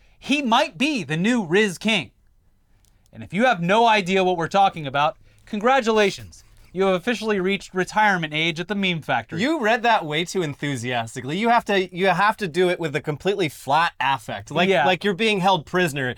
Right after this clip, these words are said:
Speaker 2: and forced to make TikToks about a nine-year-old, uh, Pee Wee football player.
Speaker 1: <laughs> Yeah, but, uh, look, congrats if you have no idea what we're talking about. You've retired. Here's your watch. Enjoy your remaining years.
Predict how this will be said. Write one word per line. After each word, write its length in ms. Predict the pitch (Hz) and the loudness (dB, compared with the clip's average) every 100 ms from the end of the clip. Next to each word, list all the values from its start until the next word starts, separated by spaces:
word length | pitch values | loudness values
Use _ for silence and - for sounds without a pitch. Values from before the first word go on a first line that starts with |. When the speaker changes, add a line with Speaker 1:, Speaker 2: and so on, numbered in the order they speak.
| - | -6
Speaker 2:
and 160 | 156 139 | -6 -2
forced 260 | 180 190 - | 0 0 0
to 60 | |
make 220 | 170 160 | -2 -2
TikToks 500 | - 160 - 143 127 | -2 -4 0 0 0
about 320 | 131 139 127 - _ - | -4 -4 -4 -6 _ -8
a 80 | 139 | -4
nine-year-old, 640 | 143 156 156 147 147 120 - _ - | -2 -2 0 0 0 -2 -10 _ -6
uh, 240 | 135 123 120 | -2 -2 -4
Pee 180 | - 165 | -6 -4
Wee 160 | 151 | -4
football 380 | 127 156 147 123 | -2 -4 -2 -4
player. 300 | - 139 117 170 | -2 -6 -4 -4
Speaker 1:
<laughs> 120 | 240 | -4
Yeah, 360 | 202 214 190 - - - 233 | -2 0 0 -2 -10 -6 -2
but, 180 | 226 | 0
uh, 120 | 214 208 | -2 -2
look, 220 | 214 - | -2 -2
congrats 500 | - 202 196 233 240 | -2 0 2 2 2
if 140 | 208 185 | -4 -2
you 140 | 190 | 0
have 200 | 185 165 | 2 0
no 160 | 170 196 | 2 2
idea 240 | 202 196 | 2 0
what 60 | 190 | -2
we're 80 | |
talking 300 | 180 190 190 185 | 0 0 0 0
about. 260 | 185 180 - _ _ - | 0 0 -8 _ _ -20
You've 260 | - 139 135 | -14 -10 -8
retired. 520 | 139 170 208 208 196 | -4 2 4 4 0
Here's 260 | 170 180 151 | -2 -2 -2
your 120 | 143 | -2
watch. 480 | 180 190 190 - - | 2 2 2 -4 -10
Enjoy 380 | 151 147 147 156 | -8 -4 -2 0
your 140 | 147 | 0
remaining 380 | 147 139 135 135 | -2 -4 -4 -4
years. 320 | 123 90 - | -8 -10 -16